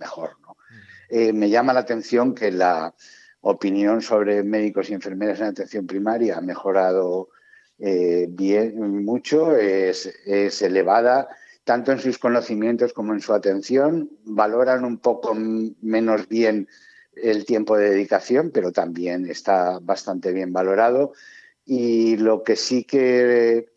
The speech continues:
Speaker 1: para mí sigue siendo un hándicap es que hay un, casi un treinta y tantos por ciento de pacientes que,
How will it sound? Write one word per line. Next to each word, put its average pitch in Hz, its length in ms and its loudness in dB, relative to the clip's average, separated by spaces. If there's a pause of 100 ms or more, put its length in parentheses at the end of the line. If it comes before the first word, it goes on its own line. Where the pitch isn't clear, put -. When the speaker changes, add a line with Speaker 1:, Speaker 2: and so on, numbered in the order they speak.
(880)
Speaker 1:
para 110 220 4
mí 117 140 -2
sigue 113 240 0
siendo 110 280 -2
un 107 60 0
hándicap 113 600 0
es 98 200 2
que 104 220 2
hay 98 240 4
un, 95 240 -4
casi 104 300 -4
un 98 200 -2
treinta 98 680 2
y 95 120 -4
tantos 95 380 -4
por 95 160 -4
ciento 98 380 -2
de 98 100 4
pacientes 98 560 -2
que, 90 300 -4